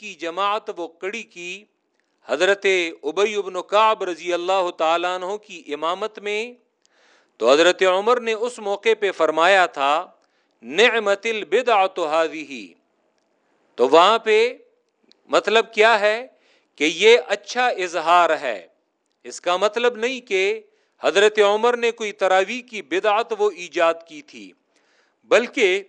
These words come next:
یہاں پہ اس اچھے فعل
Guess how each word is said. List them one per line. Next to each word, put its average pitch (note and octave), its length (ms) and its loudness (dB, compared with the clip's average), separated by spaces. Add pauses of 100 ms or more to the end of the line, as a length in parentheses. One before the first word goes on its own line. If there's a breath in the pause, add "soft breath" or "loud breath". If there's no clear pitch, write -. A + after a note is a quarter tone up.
(760)
یہاں G#3 420 4
پہ A#3+ 280 2
اس G#3 320 -6
اچھے A3 400 -4
فعل B3 560 0